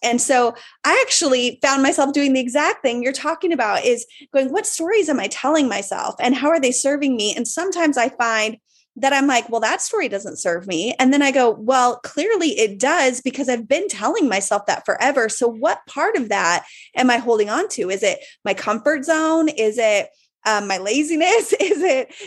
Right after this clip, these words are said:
you know, like, I mean, is it, what, what is it that I'm holding on to?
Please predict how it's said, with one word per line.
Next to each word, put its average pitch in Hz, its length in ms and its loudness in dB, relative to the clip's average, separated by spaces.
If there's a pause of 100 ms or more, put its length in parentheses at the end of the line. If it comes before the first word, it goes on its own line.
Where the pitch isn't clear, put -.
you 285 80 -6
know, 285 160 0
like, 247 320 -2 (140)
I 240 120 -2
mean, 254 240 -4
is 262 180 -2
it, 240 320 0
what, 233 580 -2
what 262 500 -2
is 277 220 -2
it 214 320 -2
that 214 180 0
I'm 240 220 0
holding 226 340 -2
on 269 240 0 (120)
to? 196 340 0